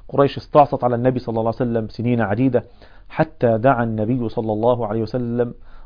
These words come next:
ربه عليهم، قال: "اللهم أعني عليهم بسبع كسبع يوسف"، فجلسوا سبع سنين حتى مصوا الجلد والنوى وأصابهم الجوع لعلهم أن يعودوا إلى الله سبحانه وتعالى، لكن للأسف ما ارتدعوا،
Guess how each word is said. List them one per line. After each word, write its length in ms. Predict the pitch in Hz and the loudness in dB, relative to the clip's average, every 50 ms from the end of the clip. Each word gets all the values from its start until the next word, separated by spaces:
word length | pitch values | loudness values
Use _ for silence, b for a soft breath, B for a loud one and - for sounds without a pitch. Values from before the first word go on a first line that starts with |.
| b - | b 2
ربه 440 | 123 135 139 123 113 120 113 117 117 | 2 2 2 4 2 2 2 2 0
عليهم، 360 | 101 120 127 139 117 101 92 98 - | 2 2 2 2 0 -2 -6 -4 0
قال: 180 | 135 131 123 | 2 2 2
"اللهم 340 | 123 120 123 117 123 120 123 | 2 0 0 -2 -2 -4 -4
أعني 540 | 120 117 110 135 147 143 127 120 113 110 107 | -4 -2 -2 0 0 0 -2 -2 -4 -4 -6
عليهم 540 | 95 98 107 113 127 135 127 120 120 113 110 | -4 -4 -2 -2 0 -2 -2 -4 -6 -6 -6
بسبع 500 | 110 - - 143 139 127 151 131 151 147 | -6 0 0 0 0 0 -2 -2 -2 -4
كسبع 400 | 135 - 123 - 151 143 135 127 | -4 -6 -4 -4 -2 -2 0 0
يوسف"، 480 | 147 160 170 151 - 110 - - - b b b b b b b b b b | 2 2 2 0 -2 -6 -10 -10 -20 b b b b b b b b b b
فجلسوا 500 | - - 113 107 135 151 151 139 - 135 | -4 -4 0 2 4 4 4 4 2 -2
سبع 360 | 117 - 147 143 139 131 113 120 | 0 2 0 2 2 2 0 0
سنين 560 | - - 123 135 156 165 160 151 143 135 - b b b b b b | -2 -2 -4 -2 0 0 0 0 -2 -6 -8 b b b b b b
حتى 360 | - - 165 - - - 151 | -6 -6 -6 -6 -2 4 4
مصوا 500 | 139 135 135 160 175 - - - - 139 | 6 6 6 2 0 -2 -4 -4 -2 0
الجلد 460 | 131 123 120 117 156 185 175 143 127 139 | 0 0 0 2 4 4 4 4 6 6
والنوى 520 | 127 127 123 127 131 165 190 180 123 98 - - | 6 6 6 4 4 4 4 4 4 0 -4 -10
وأصابهم 580 | - - - - 156 156 147 139 117 131 127 123 | -12 -12 -4 0 2 2 2 2 -2 -2 -4 -4
الجوع 480 | 123 120 165 202 220 240 226 185 202 b b b b b b b b b | 0 2 4 8 8 8 8 6 2 b b b b b b b b b
لعلهم 420 | - 120 110 135 151 139 135 135 127 | 0 4 4 6 6 6 4 2 2
أن 80 | 127 | 0
يعودوا 360 | 123 120 110 151 147 135 131 123 | 0 4 4 4 4 4 2 0
إلى 80 | 117 | 2
الله 100 | 120 123 | 2 0
سبحانه 220 | 120 - 117 127 123 | 0 -2 -4 -4 -2
وتعالى، 220 | 117 120 123 120 | 0 2 2 2
لكن 220 | 120 120 120 117 | 2 0 0 -2
للأسف 380 | 113 - 127 - 120 - - - b b b b b b b - | -4 -4 -4 -4 -6 -8 -8 -18 b b b b b b b 2
ما 80 | 127 | 2
ارتدعوا، 480 | 139 127 - 139 123 120 117 117 131 | 2 4 6 4 4 6 4 2 2